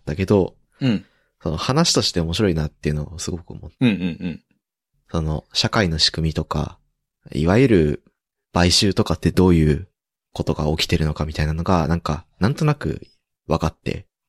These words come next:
Speaker 2: あ、経済的な
Speaker 1: あ、そうそうそう。
Speaker 2: 話か。政治経済だ。
Speaker 1: で、うん。そうそうそう。なんかね、こう、トピックとして二つあるんだよね。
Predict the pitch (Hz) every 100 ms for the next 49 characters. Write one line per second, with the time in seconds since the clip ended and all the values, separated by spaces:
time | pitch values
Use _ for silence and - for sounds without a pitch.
0 | _ 104 104 - 143 156 139 139 139 139
1 | 135 135 123 127 - _ - 101 92 90
2 | - 78 - 73 - _ _ _ - 104
3 | 101 98 - - _ _ - 110 107 113
4 | 98 90 85 85 - - _ _ _ _
5 | _ - 101 80 - _ _ _ - 80
6 | - - - - - 90 82 78 78 76
7 | - _ _ 78 78 - _ - - -
8 | - 156 147 135 - 131 139 104 80 -
9 | 85